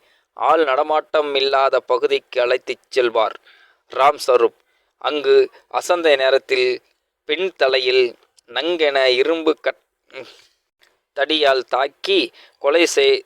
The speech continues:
செய்வதுதான் இவரது ஸ்டைல். தலையில் அடிபட்டு சாகவில்லை என்றால் துணியால் கழுத்தை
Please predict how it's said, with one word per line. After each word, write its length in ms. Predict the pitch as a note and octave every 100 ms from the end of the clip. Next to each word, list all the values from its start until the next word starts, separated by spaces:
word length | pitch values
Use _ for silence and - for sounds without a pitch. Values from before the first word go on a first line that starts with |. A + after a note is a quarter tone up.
| _ _ - -
செய்வதுதான் 800 | D3 C#3+ C#3 C3 B2 C3+ F3 C3 - _ _
இவரது 540 | B2 C3+ C#3+ B2+ B2+ B2
ஸ்டைல். 360 | - C3+ C3+ G2+ _ _
தலையில் 560 | - B2 E3 D#3 D3 C#3+
அடிபட்டு 720 | B2+ D#3 - C#3+ - _ - C3+ C3 _ _ _ _ -
சாகவில்லை 580 | B2+ D3+ C3+ C3 B2+ A#2
என்றால் 380 | A#2 A#2 A#2 A#2 - _ _ _
துணியால் 480 | C3 C#3 D#3 C#3 C3 B2
கழுத்தை 360 | B2+ C3+ D3+ C3